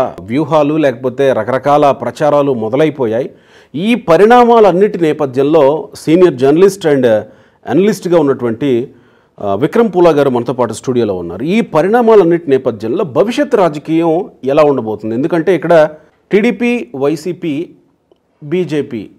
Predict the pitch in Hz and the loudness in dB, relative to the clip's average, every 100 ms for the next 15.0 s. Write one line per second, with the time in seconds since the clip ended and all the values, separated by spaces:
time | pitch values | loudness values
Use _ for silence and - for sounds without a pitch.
0 | - 135 139 131 123 104 110 131 127 131 | -8 -4 -2 -4 -6 -8 -8 -8 -6 -6
1 | 160 131 98 101 156 _ - 190 220 190 | -6 -6 -6 -10 -14 _ -10 -6 -4 -2
2 | 175 254 262 220 214 214 196 185 180 170 | -2 -2 -4 -2 -2 -2 -2 2 2 2
3 | 160 - - _ _ _ - 123 117 120 | 0 -2 -10 _ _ _ -14 -8 -6 -2
4 | 196 185 160 254 - 104 156 226 254 254 | 2 2 2 -2 -10 -8 -4 -2 0 2
5 | 240 196 190 208 175 185 208 202 196 175 | 4 2 2 -2 -4 0 0 2 0 -2
6 | 170 165 156 143 175 165 135 117 131 143 | -6 -8 -12 -8 -4 -2 -2 -2 -2 0
7 | 139 117 98 98 95 104 147 131 160 - | -2 -2 -6 -10 -10 -8 -2 -2 -4 -12
8 | _ _ _ - 165 175 156 117 208 202 | _ _ _ -8 -4 -2 -4 -4 0 0
9 | 220 226 214 226 220 - _ _ - 180 | 2 2 2 2 0 -6 _ _ -8 -4
10 | 185 180 175 127 143 156 151 196 185 170 | -4 -4 -4 -4 -4 -4 -4 -4 -6 -6
11 | 175 165 180 175 - _ - 127 180 190 | -10 -6 -6 -6 -14 _ -10 -4 0 2
12 | 202 190 220 160 170 175 175 175 170 131 | 2 0 -4 -4 -4 -2 -2 0 -2 -4
13 | 139 - 175 185 165 151 147 147 151 151 | -6 -6 0 0 0 -4 -4 -2 -2 -2
14 | 143 139 147 160 127 120 113 127 127 101 | -2 -2 -4 -6 -6 -8 -8 -8 -10 -14